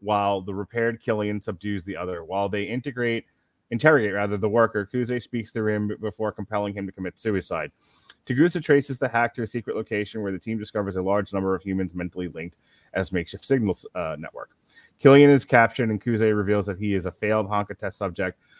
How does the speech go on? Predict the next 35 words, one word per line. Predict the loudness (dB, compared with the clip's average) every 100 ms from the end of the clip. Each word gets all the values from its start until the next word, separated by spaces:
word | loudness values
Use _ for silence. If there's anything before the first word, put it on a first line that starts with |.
| _
from | -4
the | -2
same | 0 -2
project | 2 2 2 -2
that | -6
killed, | -6 -6 -8 _ _ -16
that | -12
created | -10 -10 -2
Killian. | 2 4 2 0 -6 -20 -10
He | 0 2
urges | 2 2
her | 2
to | 0
question | 0 0 0 -2 -2
her | 0 2
own | 2
memories | 2 0 0 -2
and | -4
stop | -6 -6 -6
taking | -8 -8 -6 -4
her | -2 -2 -4 _ _ -6
medication, | -2 6 6 6 2
as | 0
it | 0
actually | -2 -2 -4
helps | -4 -4
block | -4 -2 0 -2
her | -4 -2 -2 -6
memories. | -10 -10 -12 -16 -20 -20 _ _ _ 2
Kuze | 4 6 4
then | 2
frees | 2 0 0
her | 0 0
and | -2
escapes. | -6 -14 -18 -20